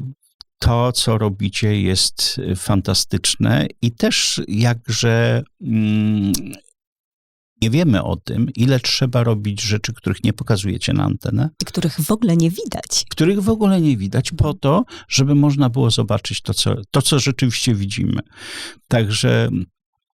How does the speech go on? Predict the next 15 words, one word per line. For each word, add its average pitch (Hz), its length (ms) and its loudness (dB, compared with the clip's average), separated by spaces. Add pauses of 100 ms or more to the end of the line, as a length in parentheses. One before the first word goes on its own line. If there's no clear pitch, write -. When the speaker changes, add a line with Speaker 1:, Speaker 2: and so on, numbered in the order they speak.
(420)
Speaker 1:
yy, 95 720 0 (500)
ale 185 240 2 (180)
też - 640 0
ja 131 300 0
staram 127 440 0
się, 117 200 -4
właśnie 117 300 -2
dlatego 110 400 0
działam 98 580 -2
w - 100 -6
innych 98 320 4
strukturach - 680 -4
i 98 40 -2
gdzie 95 240 -2
indziej, 90 400 0